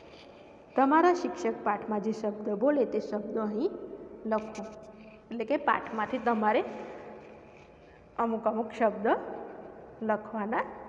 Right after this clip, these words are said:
રહેશે. ઉદાહરણ કે એક બે તમને ઉદાહરણ આપી દઉં. કાકસ્યઃ, આહારાર્થમ,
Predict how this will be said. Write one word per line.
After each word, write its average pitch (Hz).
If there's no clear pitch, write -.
રહેશે. 208
ઉદાહરણ 208
કે 269
એક -
બે 220
તમને 214
ઉદાહરણ 214
આપી 208
દઉં. 202
કાકસ્યઃ, 214
આહારાર્થમ, 208